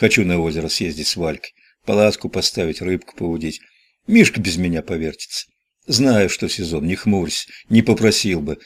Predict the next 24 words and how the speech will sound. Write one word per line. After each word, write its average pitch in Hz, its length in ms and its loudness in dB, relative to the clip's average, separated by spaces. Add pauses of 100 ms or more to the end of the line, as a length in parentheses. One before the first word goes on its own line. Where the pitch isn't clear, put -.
(160)
Из-за 120 280 0
суда 110 400 0
всё. - 300 -8 (200)
Как 123 240 4
дело 85 240 0
повернётся, 85 560 -4
хрен 90 340 -8
его 80 280 -8
знает. 85 420 -6 (240)
На 151 120 -6
всякий - 300 -2
случай». - 540 -2 (1040)
«А 98 160 2
участок-то 95 800 -4 (340)
как 95 240 -2
у - 40 -10
тебя?» 76 320 -10 (680)
«Ты - 80 -6
что, - 300 -2
воробья 90 460 0
не 87 100 -2
знаешь, 73 320 -10
всё - 180 -8
чисто». - 480 -6